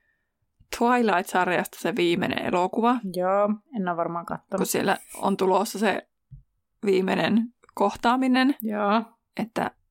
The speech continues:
Speaker 1: on nämä kullenit ja niitten klaani ja sitten on volturit ja sitten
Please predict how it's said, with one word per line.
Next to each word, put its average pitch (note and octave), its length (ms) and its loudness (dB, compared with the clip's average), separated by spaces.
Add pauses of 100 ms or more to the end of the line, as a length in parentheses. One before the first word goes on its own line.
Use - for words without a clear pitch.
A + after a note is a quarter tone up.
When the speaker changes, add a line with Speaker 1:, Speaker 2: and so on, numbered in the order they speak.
(340)
Speaker 1:
on F3 140 -4
nämä E3+ 320 0 (840)
kullenit A#3 560 2
ja G#3 80 2
niitten G#3 560 0 (360)
klaani G3+ 440 2
ja F#3+ 200 2 (140)
sitten - 460 -4
on F#3+ 200 -2 (380)
volturit G3+ 680 0
ja - 140 -2 (920)
sitten F3+ 520 -4